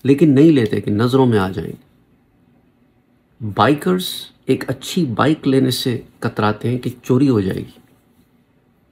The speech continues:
I mean, it's nonsense, absolutely। और कुरान करीम में बड़ा वाज़े आयत है, ये चोर मर्द हो या औरत, चोरी साबित हो जाए हाथ काटो।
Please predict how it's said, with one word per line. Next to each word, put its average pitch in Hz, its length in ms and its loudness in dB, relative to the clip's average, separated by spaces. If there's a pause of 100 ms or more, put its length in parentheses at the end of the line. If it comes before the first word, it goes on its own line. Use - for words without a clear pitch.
(300)
I 165 60 2
mean, 165 220 4 (360)
it's 156 260 -8
nonsense, 175 640 0 (560)
absolutely। 160 680 -2 (1040)
और 151 120 -2
कुरान 180 420 0
करीम 226 260 2
में 285 160 4
बड़ा 233 280 -4
वाज़े 156 320 2
आयत 170 340 -2
है, 269 140 -12 (160)
ये 156 280 -2 (140)
चोर 175 480 4 (200)
मर्द 156 280 0
हो 240 120 -2
या 311 100 0
औरत, - 320 -4 (200)
चोरी 156 220 2
साबित 185 420 -4
हो 185 80 -2
जाए 185 160 -4
हाथ 175 140 -2
काटो। 139 380 -4